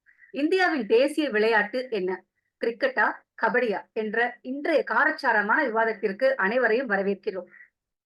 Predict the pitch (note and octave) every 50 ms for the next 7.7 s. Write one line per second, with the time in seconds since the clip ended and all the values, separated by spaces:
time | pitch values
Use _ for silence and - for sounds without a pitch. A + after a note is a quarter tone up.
0 | _ _ - C#4+ D4+ D4+ C#4+ C#4 D4 D#4+ F4 F#4+ D#4 D4+ B3+ A3+ A#3+ A#3+ B3 B3+
1 | C4+ C#4 - - - _ _ _ - - C#4+ C#4+ - - D4+ D4+ D4 C#4 C#4 C4+
2 | - - - A3+ G#3 A3 G#3+ - B3+ B3 A#3+ A#3 A3 G#3+ A3+ B3 C4+ C4+ - -
3 | _ _ _ - A3+ G#3 G3+ G3+ G3 - A#3 A3+ B3 C4 C#4 C4+ B3 G#3+ G3+ G3+
4 | - G#3 G#3 G#3 A#3 A#3+ A3+ A3 B3 C#4 C4+ B3+ A#3+ A3+ - A3 A#3+ B3+ B3 A3
5 | G#3+ B3 C#4+ D4+ - C4 A3+ A3 A3 A3 A#3 G#3+ G3+ G3+ G3+ G#3+ A#3 B3 - -
6 | G#3+ G#3+ - B3 A3 A#3+ B3+ B3 G3 - A3 F3+ F3+ G3 F#3+ - _ _ _ _
7 | _ _ _ - D4 D#4+ G4 G4 F#4 E4 - C#4 C4 C#4